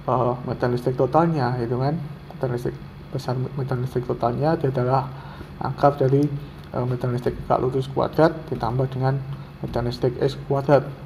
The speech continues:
Nah, ini adalah P per empat pi epsilon nol, R pangkat tiga, yang tegak lurus ini kan, ditambah dengan yang, eh, X-nya ini, kuadrat,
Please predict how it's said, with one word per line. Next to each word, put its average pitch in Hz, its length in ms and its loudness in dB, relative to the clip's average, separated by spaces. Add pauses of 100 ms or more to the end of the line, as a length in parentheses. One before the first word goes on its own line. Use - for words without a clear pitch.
(680)
Nah, - 160 0
ini 139 160 2
adalah 135 400 2
P 151 160 6
per 147 160 2
empat 139 240 2
pi 139 80 4
epsilon 135 360 0
nol, 160 280 4 (320)
R 131 160 0
pangkat 127 240 0
tiga, 165 400 6 (720)
yang 135 160 -6
tegak 127 200 2
lurus 135 280 0
ini 131 240 -2
kan, 151 240 0 (2250)
ditambah 127 400 0
dengan 139 400 2 (560)
yang, 139 240 0 (480)
eh, 123 400 2
X-nya 139 320 -2
ini, 120 320 -2
kuadrat, 120 400 0